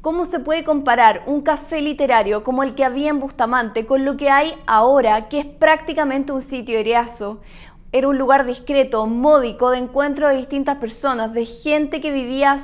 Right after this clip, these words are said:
cerca y otros que venían también de lejos.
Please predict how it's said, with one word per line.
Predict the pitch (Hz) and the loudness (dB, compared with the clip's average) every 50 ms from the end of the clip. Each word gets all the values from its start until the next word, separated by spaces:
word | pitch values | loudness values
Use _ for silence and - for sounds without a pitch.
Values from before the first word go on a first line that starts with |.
| - | -2
cerca | - 277 277 277 269 277 - 285 294 294 - - 233 | 0 2 2 2 0 0 2 4 4 4 2 -2 -6
y | 262 254 | -4 0
otros | 254 269 302 294 294 339 349 | 2 2 2 2 -2 -6 -6
que | - 320 | -4 -2
venían | 285 269 262 254 269 269 269 277 | -2 -2 0 -2 -2 -4 -2 0
también | 262 240 233 226 240 233 220 | 0 0 0 -2 -4 -4 -4
de | 214 | -4
lejos. | 208 226 254 240 240 - 208 202 208 - - - | -2 -2 -2 -2 -4 -6 -10 -10 -10 -12 -14 -20